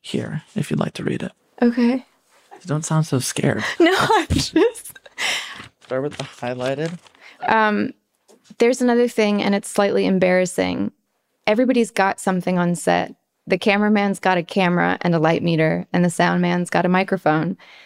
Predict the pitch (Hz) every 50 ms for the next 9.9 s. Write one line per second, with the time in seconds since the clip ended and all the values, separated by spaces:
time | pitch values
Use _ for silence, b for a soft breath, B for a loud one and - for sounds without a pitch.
0 | B B B - 185 185 190 196 190 - 214 196 190 - 202 202 190 - 208 202
1 | - 196 196 - 185 175 165 170 180 185 - - 180 185 175 - 160 160 156 156
2 | 165 170 175 180 196 208 _ _ _ _ _ _ _ _ _ _ - 185 185 185
3 | 190 190 180 190 190 180 175 175 185 - - - 190 214 220 208 - - - -
4 | 180 - - _ _ _ b b b b b b b b _ _ _ _ _ _
5 | _ _ _ - 208 208 220 214 220 226 220 214 - - 196 190 202 202 - 208
6 | 202 190 - 185 175 185 185 185 175 185 - - - 196 185 - - 196 185 185
7 | 175 - - 196 180 180 185 185 185 180 180 180 180 175 170 170 170 165 170 165
8 | 170 170 175 180 - 180 175 175 175 180 180 - 185 180 170 170 175 175 180 180
9 | 180 165 180 180 - 180 175 175 180 180 175 170 - - 190 - -